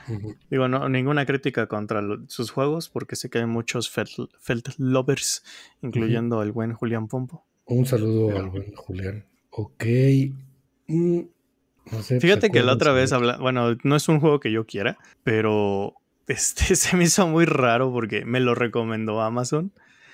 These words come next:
Speaker 1: Ajá.
Speaker 2: E-, es un juego que se llama Yo amo los manatís.
Speaker 1: <laughs> Lo acabo de ver hace un par de días.
Speaker 2: <laughs> Y sale, o sea,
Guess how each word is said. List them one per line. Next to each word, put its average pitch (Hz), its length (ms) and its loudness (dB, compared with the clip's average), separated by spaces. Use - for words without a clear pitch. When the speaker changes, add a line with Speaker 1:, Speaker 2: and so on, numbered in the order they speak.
Speaker 1:
Ajá. 92 240 -6
Speaker 2:
E-, 127 160 -2
es 143 140 0
un 160 100 4
juego 151 220 4
que 127 100 -2
se 120 180 -4
llama 120 340 2
Yo 131 240 2
amo 131 240 0
los 110 260 2
manatís. 98 880 -6
Speaker 1:
<laughs> 127 340 2
Lo 117 100 0
acabo 135 320 4
de 135 80 4
ver 120 160 4
hace 135 160 4
un 131 100 0
par 120 200 -4
de 117 160 0
días. 113 260 4
Speaker 2:
<laughs> - 300 0
Y 226 80 8
sale, 214 420 4
o 175 60 4
sea, 160 120 2